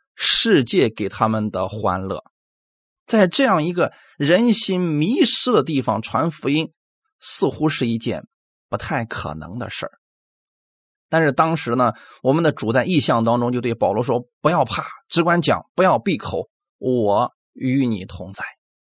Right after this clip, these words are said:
那果然呢，保罗靠着主刚强壮胆的在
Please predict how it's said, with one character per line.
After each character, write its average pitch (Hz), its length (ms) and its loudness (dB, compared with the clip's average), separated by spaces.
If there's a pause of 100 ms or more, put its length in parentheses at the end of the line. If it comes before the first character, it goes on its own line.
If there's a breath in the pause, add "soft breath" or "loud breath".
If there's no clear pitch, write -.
(720)
那 151 80 -4
果 107 240 0
然 90 160 2
呢， 160 140 0 (400 loud breath)
保 135 160 6
罗 175 260 6 (480)
靠 190 460 4
着 110 300 0 (600)
主 120 420 -2 (160)
刚 190 320 4
强 143 420 0
壮 143 280 2
胆 98 300 -6
的 92 160 -6 (320 soft breath)
在 104 420 0